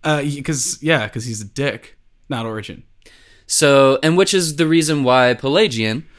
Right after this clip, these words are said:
Speaker 2: um, shows up on my radar a little bit. Um, so Pelagian, depending on who you talk to, is a whole realm of things, because eventually Pelagianism, or you're a Pelagian, became a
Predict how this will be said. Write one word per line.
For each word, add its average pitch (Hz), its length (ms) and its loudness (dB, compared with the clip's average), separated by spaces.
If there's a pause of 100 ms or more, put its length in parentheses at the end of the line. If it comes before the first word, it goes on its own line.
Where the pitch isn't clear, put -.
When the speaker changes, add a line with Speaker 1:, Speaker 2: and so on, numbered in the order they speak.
(140)
Speaker 2:
um, 110 260 -4
shows 113 280 -2
up 107 140 -4
on 107 80 -4
my 113 140 0
radar 104 400 0
a 104 60 -2
little 101 200 -6
bit. 104 300 -6 (380)
Um, 113 600 -2 (120)
so 131 240 -4
Pelagian, 196 880 -2
depending 262 480 0
on 160 140 -2
who 123 100 -2
you 127 240 -2
talk - 400 -8
to, 76 320 -12 (1400)
is 127 140 2
a 139 80 4
whole 175 300 2
realm 131 340 2
of 107 120 -2
things, 107 280 -4
because 113 440 -6
eventually 147 680 0
Pelagianism, 113 1000 -2
or 107 260 -2
you're 107 220 0
a 104 60 -2
Pelagian, 104 640 -4
became 101 760 -6 (600)
a 101 680 0